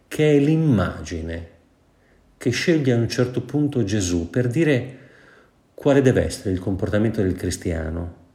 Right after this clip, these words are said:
È un'immagine molto concreta, parla di due animali, immagine anche molto famosa, ve la rileggo.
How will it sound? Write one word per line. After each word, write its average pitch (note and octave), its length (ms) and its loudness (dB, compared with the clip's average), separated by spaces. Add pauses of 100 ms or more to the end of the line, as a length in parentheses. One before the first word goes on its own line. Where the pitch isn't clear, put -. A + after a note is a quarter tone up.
(500)
È - 180 -10
un'immagine A2 420 4
molto G2 300 4
concreta, F#2+ 480 2
parla F#2 300 0
di F2 120 0
due G2 220 4
animali, F#2 580 2 (680)
immagine E2 320 -2
anche E2 160 -6
molto E2+ 260 -4
famosa, F2+ 480 2
ve E2 120 2
la E2 100 2
rileggo. E2+ 720 2